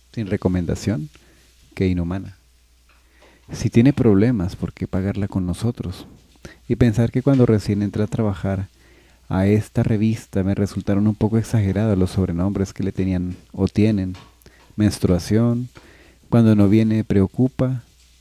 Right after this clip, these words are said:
cuando está molesta y cuando se va es un alivio, biris-, bisagra. Si no está en la puerta, en la ventana, laxante.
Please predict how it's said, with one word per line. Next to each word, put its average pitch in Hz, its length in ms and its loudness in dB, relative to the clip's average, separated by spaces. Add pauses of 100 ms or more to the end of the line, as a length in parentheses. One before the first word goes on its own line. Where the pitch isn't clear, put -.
(100)
cuando 104 240 0
está 92 220 -2
molesta 101 560 0
y 101 80 -2
cuando 92 400 -2
se - 100 -8
va 92 120 0
es 87 120 -6
un 101 80 -2
alivio, 101 520 -2 (340)
biris-, 92 540 -4 (180)
bisagra. 104 580 -2 (1300)
Si 143 160 4
no 156 80 8
está 160 260 6
en 190 80 2
la 185 80 2
puerta, 139 500 2
en 92 80 0
la 92 100 2
ventana, 90 580 -2 (340)
laxante. 90 720 -2